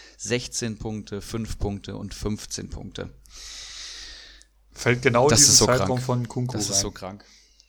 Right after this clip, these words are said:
Speaker 2: Fällt genau da rein,
Speaker 1: Da
Speaker 2: ja.
Speaker 1: hat er hier, ja, eigentlich jedes Spiel genetzt, ne, muss man so sagen. Ja.
Speaker 2: Vierunddreißig bewertete Einsätze, das finde ich auch z-,
Speaker 1: Das
Speaker 2: echt
Speaker 1: ist beeindruckend,
Speaker 2: krass.
Speaker 1: wusste ich
Speaker 2: Das,
Speaker 1: auch nicht,
Speaker 2: das hätte
Speaker 1: ja.
Speaker 2: ich gar nicht gedacht. Das, das ist echt der Hammer, ja.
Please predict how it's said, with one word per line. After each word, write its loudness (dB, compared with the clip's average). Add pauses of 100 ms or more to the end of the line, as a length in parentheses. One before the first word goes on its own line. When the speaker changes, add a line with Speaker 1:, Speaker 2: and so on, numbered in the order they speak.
Speaker 2:
Fällt -6
genau -4
da -6
rein, -12
Speaker 1:
Da -6
Speaker 2:
ja. -2
Speaker 1:
hat -2
er 0
hier, -2 (480)
ja, -8
eigentlich -8
jedes -8
Spiel -8
genetzt, -6
ne, -4
muss -6
man -6
so -8
sagen. -6 (580)
Ja. -6 (1000)
Speaker 2:
Vierunddreißig -2
bewertete -4
Einsätze, -6
das -6
finde -8
ich -10
auch -6
z-, -4
Speaker 1:
Das 2
Speaker 2:
echt 2
Speaker 1:
ist 0
beeindruckend, 0
Speaker 2:
krass. -8
Speaker 1:
wusste 2
ich 0
Speaker 2:
Das, 4
Speaker 1:
auch 0
nicht, -4
Speaker 2:
das -2
hätte -2
Speaker 1:
ja. -8
Speaker 2:
ich -14
gar -6
nicht -8
gedacht. -8
Das, -6
das -4
ist -4
echt -4
der -2
Hammer, -4
ja. -6